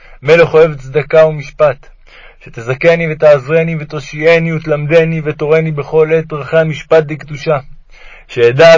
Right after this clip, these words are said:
ואבין ואשכיל איך לדון ולשפוט את עצמי בעצמי בכל יום ויום על כל הדברים שעשיתי,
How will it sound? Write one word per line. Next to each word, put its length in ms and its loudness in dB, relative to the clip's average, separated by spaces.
ואבין 500 2
ואשכיל 480 -4
איך 120 -2
לדון 480 -2
ולשפוט 520 -4
את 100 -10
עצמי 380 -6
בעצמי 480 -4
בכל 440 0
יום 200 -2
ויום 300 -2
על 120 -4
כל 160 -2
הדברים 360 -2
שעשיתי, 600 -10